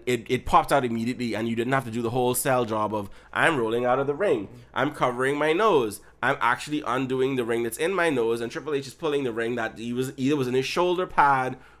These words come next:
or, sorry, not his shoulder pad, his elbow pad, or his knee pad, or his crotch, or wherever it was. And then I'm gonna poke a little hole in where my nose ring was, so there's blood. Like, it was just, it was way too much. Everything about that match was just, ugh. But I don't wanna end on that note. I wanna say it was a damn good show,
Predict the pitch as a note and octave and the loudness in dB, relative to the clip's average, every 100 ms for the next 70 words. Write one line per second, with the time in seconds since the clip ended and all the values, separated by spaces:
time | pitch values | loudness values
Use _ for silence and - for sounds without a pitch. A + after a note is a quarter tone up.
0 | - A#2 A#2 A2 B2 A#2 C#3+ C#3+ A#2 A2 | -6 0 0 0 0 -2 0 0 0 -2
1 | A2 C3+ - A#2+ C#3+ D3 D#3+ C3 B2 B2 | -2 -2 0 0 2 2 4 4 2 -2
2 | - - B2 C3+ C3 C3 D3 C3 B2 B2 | -8 -4 0 2 2 -2 2 4 4 2
3 | - - A#2 C3+ C#3 - C3 B2 - - | -6 0 2 2 0 2 4 2 -4 -14
4 | - A#2+ B2+ B2+ C3 D3 A#2 A#2 A2+ A2+ | 0 2 4 4 4 2 0 0 0 0
5 | A2 - - A#2 B2 A#2 A#2 B2+ B2 E3 | -4 -12 -6 -2 0 2 2 0 2 2
6 | D3+ D#3 C#3+ D#3+ D#3 C#3+ C#3 B2+ B2 B2 | 2 4 2 4 4 4 2 2 0 0
7 | B2+ C3+ C#3+ D#3+ D3+ C3+ A#2 A2+ B2 A#2+ | 0 2 2 2 0 0 -2 0 0 0
8 | A#2+ A2 C3+ A#2 A#2+ B2+ C3+ C3+ D3+ - | 0 0 2 2 0 0 -2 -4 -8 -8
9 | F3 F#3 A#3 - C3 C#3+ - G#3 C4 A#3 | -6 -2 -2 -2 -6 -4 0 0 0 0
10 | E3+ D3+ A#2+ A#2 - A2+ - A#2 - - | 2 2 0 0 -2 -8 -8 -8 -8 -4
11 | C3+ D2+ - - - - - - C3 G#2+ | -4 -4 -10 -20 -20 -20 -16 -4 2 4
12 | F3 G#3 G3+ D#3 D#3+ C3+ A#2 A2+ A#2 A2+ | 6 4 4 4 4 2 2 -2 0 0
13 | A2+ B2 C#3 C#3+ B2 - G#2+ A#2 A2+ - | 2 0 0 -2 -2 -2 -4 -4 -4 -4
14 | A2+ G#2 G#2 G#2+ A#2+ B2+ C#3 C3+ A#2+ G#2+ | -4 -4 -2 0 0 0 -2 -2 -2 -2